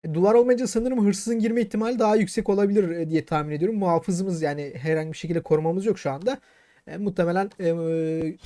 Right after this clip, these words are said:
duvar olmadığında hırsız, e, muhafızı da geçebiliyor. Kapıdaki güvenliği de geçebiliyor diye düşünüyorum.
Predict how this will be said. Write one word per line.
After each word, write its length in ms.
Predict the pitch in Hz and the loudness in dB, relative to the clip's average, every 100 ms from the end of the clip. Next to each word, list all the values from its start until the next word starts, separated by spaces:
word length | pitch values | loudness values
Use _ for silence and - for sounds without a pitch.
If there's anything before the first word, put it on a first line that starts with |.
| - - 170 | -16 -8 0
duvar 200 | 170 170 | 4 8
olmadığında 480 | 180 151 147 165 196 | 8 6 -4 -2 -2
hırsız, 680 | - 170 - 202 196 226 | 0 -4 -2 -4 -4 -4
e, 40 | 180 | -4
muhafızı 520 | 170 175 131 156 156 | 0 0 0 -4 -2
da 60 | |
geçebiliyor. 500 | 190 156 165 160 165 | 0 0 0 0 0
Kapıdaki 480 | - 139 147 143 160 | 0 -4 -4 -4 -4
güvenliği 360 | 151 143 143 143 | -4 -4 -4 -4
de 60 | |
geçebiliyor 480 | 175 165 156 147 156 | -2 -2 -2 -2 0
diye 140 | 147 165 | 0 -2
düşünüyorum. 420 | - 156 131 | -4 -6 -6